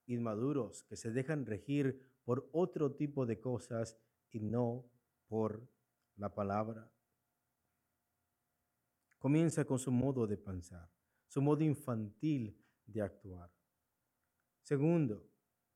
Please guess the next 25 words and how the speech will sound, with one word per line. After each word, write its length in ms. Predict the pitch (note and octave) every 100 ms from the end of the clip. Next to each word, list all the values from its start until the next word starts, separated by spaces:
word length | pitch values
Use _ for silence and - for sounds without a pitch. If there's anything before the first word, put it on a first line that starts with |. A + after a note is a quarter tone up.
| _
se 180 | - C3+
guían 420 | B2+ E3+ G3+ F#3+
por 240 | - D#3+ D#3
sus 360 | D3+ D3+ C#3+ -
emociones 1080 | C3+ C3+ B2 - F3+ F#3+ C3+ - - - _ _ -
en 100 | B2+
lugar 320 | B2+ C#3 D#3
de 100 | D3+
gobernarse 600 | C3+ B2+ A#2+ C3 C3 C3
a 60 | A#2
sí 120 | B2+
mismos. 640 | C3 C3+ B2 F#2 F#2+ - _ _ _ _ _
Vayamos 580 | A#2 A#2+ B2 B2+ A#2+ A2+
al 120 | G#2
capítulo 540 | A2+ G#2 C3 B2 G#2+ G2+
tres, 260 | D3 D3+
por 200 | - A#2+
favor, 500 | - G#2 A#2 A#2+ A#2+ - _ A2+
y 60 |
versículo 640 | B2 G#2+ - F#3+ C#3+ A#2 G2
tres. 520 | G2 A2 A#2 - - _ _ _ _ _ _ -
Primera 360 | A#2 B2+ B2
Corintios, 800 | B2 A2+ B2+ B2 G#2+ F#2+ G2 - _ _ _ _ _ _
capítulo 680 | G#2 C3 C3 A#2+ G2 F#2 A2 _ _ _ _ _ _
tres 640 | C#3 C#3+ A#2+ A2 - -